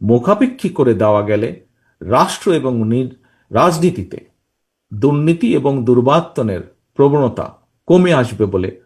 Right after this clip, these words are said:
আমি দৃঢ়ভাবে বিশ্বাস করি। সম্মানিত অতিথিবৃন্দ, ফ্যাসিবাদের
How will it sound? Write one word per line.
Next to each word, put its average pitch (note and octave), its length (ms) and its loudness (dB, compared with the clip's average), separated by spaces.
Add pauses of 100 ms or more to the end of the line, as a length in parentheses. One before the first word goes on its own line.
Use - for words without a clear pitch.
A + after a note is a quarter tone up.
(160)
আমি C3 200 2
দৃঢ়ভাবে F#2 520 0
বিশ্বাস - 480 -6
করি। - 220 -16 (1200)
সম্মানিত E3 600 4 (300)
অতিথিবৃন্দ, G#2+ 720 2 (1500)
ফ্যাসিবাদের C#3+ 680 0